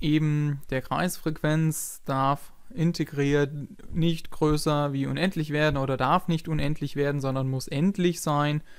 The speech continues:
Und zudem gilt, dass die Wavelet transformierte von der Kreisfrequenz gleich null auch null sein muss. Und zudem hat ein Wavelet einen Mittelwert von null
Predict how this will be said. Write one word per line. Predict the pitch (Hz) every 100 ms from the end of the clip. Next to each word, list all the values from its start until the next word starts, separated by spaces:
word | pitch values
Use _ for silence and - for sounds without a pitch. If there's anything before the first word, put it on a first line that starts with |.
| - - - -
Und | 143
zudem | - 185 175 156
gilt, | 151 160 160
dass | 143
die | - 135
Wavelet | 131 147 170 160
transformierte | - 151 - 143 143 156 156 143
von | 143
der | 139
Kreisfrequenz | - 131 143 - 147 - 139 143
gleich | 139 131
null | 147 147
auch | 127 135
null | - 170 208
sein | 170 165 165
muss. | 160 165 160 - - - - - - - - - - - - - - - - - - -
Und | 156 147 151 - - - -
zudem | - 175 180 170 165 151
hat | 147 -
ein | 147 139 127
Wavelet | 131 151 165 156 151 151 -
einen | 143 143 139 139
Mittelwert | 147 165 143 139
von | - 139 135
null | 143 185 226